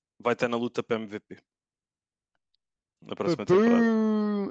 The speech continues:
Speaker 2: Ei, é que tu és um grande abuso, mano.
Speaker 1: Vou dizer
Speaker 2: Tu,
Speaker 1: que ele vai
Speaker 2: tu.
Speaker 1: estar na luta para M V P. Eu estava na dúvida, estava na dúvida entre dois. Eu vou dizer o que é que eu estou aqui na dúvida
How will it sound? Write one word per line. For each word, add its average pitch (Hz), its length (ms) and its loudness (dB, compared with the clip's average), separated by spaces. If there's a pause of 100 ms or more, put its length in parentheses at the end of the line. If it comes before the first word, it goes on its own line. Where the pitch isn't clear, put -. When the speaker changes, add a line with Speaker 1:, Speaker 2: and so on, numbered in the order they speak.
Speaker 2:
Ei, 170 600 0
é 151 60 -8
que - 40 -18
tu 156 160 -10
és 127 220 -4
um 120 100 -10
grande 110 340 -6
abuso, 85 640 -10
mano. 80 120 -20 (540)
Speaker 1:
Vou 110 160 -2
dizer 113 180 2
Speaker 2:
Tu, 110 80 0
Speaker 1:
que 101 40 -2
ele 120 80 0
vai 117 140 2
Speaker 2:
tu. - 20 -4
Speaker 1:
estar 120 140 0
na 120 100 0
luta 120 320 -2
para 117 120 0
M 113 100 -2
V 110 100 -8
P. 120 60 -8
Eu 131 40 -2
estava 170 240 0
na 156 120 0
dúvida, 151 280 -2
estava 160 220 0
na 165 80 -6
dúvida 151 300 -6
entre 123 200 -10
dois. 117 140 -8
Eu 131 60 -4
vou 147 80 -2
dizer 147 160 -6
o - 20 -10
que 143 60 -6
é 143 40 -10
que - 80 -12
eu - 20 -8
estou 143 220 -6
aqui 135 160 -8
na 131 120 -4
dúvida 127 480 -4